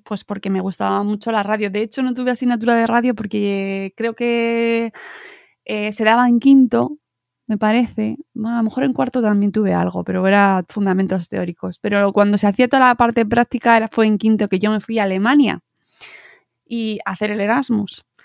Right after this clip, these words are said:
Y entonces no pude tocar radio aquí en,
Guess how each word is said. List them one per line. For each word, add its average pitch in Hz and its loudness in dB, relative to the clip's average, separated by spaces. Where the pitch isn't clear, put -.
Y 226 -6
entonces 240 -4
no 214 -4
pude 233 0
tocar 208 -2
radio 220 2
aquí 208 -4
en, 190 -2